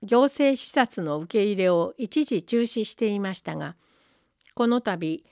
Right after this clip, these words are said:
二町議会の来庁により、当町議会だけでなく、行政側にとっても新たな発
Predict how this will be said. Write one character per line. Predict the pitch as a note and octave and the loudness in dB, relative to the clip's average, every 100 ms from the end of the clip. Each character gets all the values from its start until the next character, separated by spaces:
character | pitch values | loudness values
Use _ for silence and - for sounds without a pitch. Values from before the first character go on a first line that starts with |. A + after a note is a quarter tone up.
| _ _ | _ _
二 | A#3+ C4 C#4 | 0 0 0
町 | - C#4 C4 | 0 4 4
議 | B3 A#3+ | 2 -2
会 | A#3 F3 | -2 -2
の | D3 C#3+ | -4 -2
来 | F3 G3+ - | 0 0 -2
庁 | G3 F#3+ | -2 -2
に | F3+ F3 | -2 -2
よ | E3+ | -4
り、 | F3 F3 - _ _ _ _ _ _ _ _ _ | -4 -8 -14 _ _ _ _ _ _ _ _ _
当 | D#4 C#4+ F3 | 4 4 2
町 | - A#3 A#3 | 2 4 4
議 | A3+ A3 | 4 2
会 | F3+ D#3 | 2 2
だ | E3 | 0
け | D#3+ G#3+ | 0 0
で | E3 | 0
な | E3 D#3 | -2 -6
く、 | D#3 C#3 - | -8 -10 -10
行 | G#3 G#3 C4 | -2 4 4
政 | C4+ C#4 C4 | 6 4 4
側 | C4 B3+ | 4 2
に | B3 A#3 | 2 0
と | F#3+ | -2
っ | |
て | - E3 | -4 -4
も | D3 C#3+ - - - _ | -4 -4 -10 -20 -20 _
新 | A3+ C4 C#4 | -2 0 0
た | - F3 | 0 -4
な | D#3 | -4
発 | D3+ F3 | -4 -6